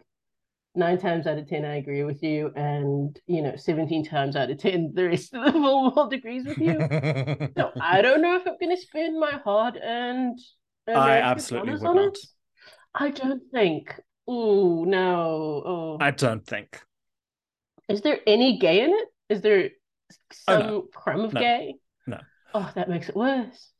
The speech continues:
Speaker 2: The,
Speaker 1: They could
Speaker 2: the
Speaker 1: give us
Speaker 2: closest,
Speaker 1: something.
Speaker 2: the closest we get to that is, is potentially Vanessa Kirby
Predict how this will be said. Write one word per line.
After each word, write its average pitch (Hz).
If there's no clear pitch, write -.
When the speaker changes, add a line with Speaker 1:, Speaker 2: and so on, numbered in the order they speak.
Speaker 2:
The, 165
Speaker 1:
They 190
could 185
Speaker 2:
the 185
Speaker 1:
give 214
us 196
Speaker 2:
closest, -
Speaker 1:
something. -
Speaker 2:
the 175
closest 196
we 175
get 139
to 139
that 120
is, -
is 110
potentially 131
Vanessa 117
Kirby -